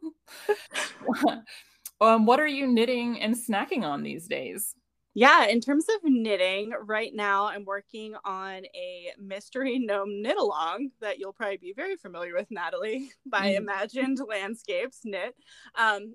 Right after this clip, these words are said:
Speaker 2: her projects are clue-based knitting projects, very whimsical, and the current gnome has been very fun. And I'm using yarn from Endy Yarn Company, some mini skeins that I bought a, a few years ago that I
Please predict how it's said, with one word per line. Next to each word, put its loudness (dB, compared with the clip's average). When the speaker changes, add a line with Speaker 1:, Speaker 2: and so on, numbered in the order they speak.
Speaker 2:
her -6
projects -8
are -10
clue-based -10
knitting -2
projects, 0
very -4
whimsical, -2
and -6
the -4
current 0
gnome -6
has -12
been -8
very -2
fun. -4
And -8
I'm -8
using -8
yarn 0
from -2
Endy -8
Yarn -4
Company, -14
some -8
mini -4
skeins -10
that -4
I 0
bought -2
a, -4
a -4
few -4
years -2
ago 2
that -4
I -2